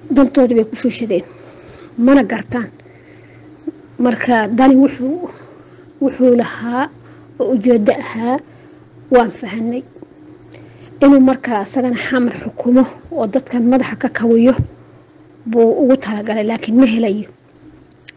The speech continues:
Een, waxaa la yiri, "Bahalo qoyaan ha qodin, haddaad qodana ha dheerayn, ku dhici doontaana ma ogi." Bahalo qoyaan wuu qoday, maantana asaa ku dhacay. Hadalka uu yiri asagaa ugu dhacay. Ilaahay waa u jeedaa, daalimka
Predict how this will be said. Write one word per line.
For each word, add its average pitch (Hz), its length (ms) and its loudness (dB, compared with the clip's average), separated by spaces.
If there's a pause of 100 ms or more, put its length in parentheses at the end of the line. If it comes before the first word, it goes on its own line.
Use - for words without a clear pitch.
(880)
Een, 233 340 2
waxaa - 240 -4
la 254 100 4
yiri, 254 200 6
"Bahalo 254 280 2
qoyaan 254 340 2
ha 208 180 -6
qodin, 233 240 2
haddaad 247 260 0
qodana 247 320 -2
ha 202 120 -6
dheerayn, 240 500 2
ku - 100 -4
dhici 233 220 -2
doontaana 233 500 -4
ma 226 140 -2
ogi." 214 300 -8 (480)
Bahalo 262 240 4
qoyaan 247 340 2
wuu 247 80 0
qoday, 208 300 -8 (180)
maantana 254 440 0
asaa 208 240 -8
ku - 140 -10
dhacay. 202 280 -12 (420)
Hadalka 254 480 0
uu 294 100 6
yiri 226 300 0 (420)
asagaa 254 360 -4
ugu 240 160 -4
dhacay. 226 260 -6
Ilaahay 254 300 4
waa 247 120 2
u 240 60 -2
jeedaa, 220 380 -6 (140)
daalimka 233 480 -4